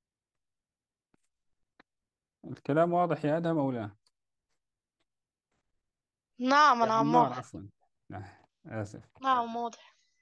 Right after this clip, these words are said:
Speaker 1: حقوق الانتماء والمواطنة في الإسلام. الآن عرفنا ما معنى ال-، أول شيء ما قيمة ال-، ال-،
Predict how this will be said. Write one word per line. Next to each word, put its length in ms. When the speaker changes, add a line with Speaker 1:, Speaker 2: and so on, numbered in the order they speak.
Speaker 1:
حقوق 480
الانتماء 600
والمواطنة 720
في 220
الإسلام. 500
الآن 280
عرفنا 360
ما 120
معنى 260
ال-، 880
أول 180
شيء 200
ما 160
قيمة 480
ال-، 300
ال-، 420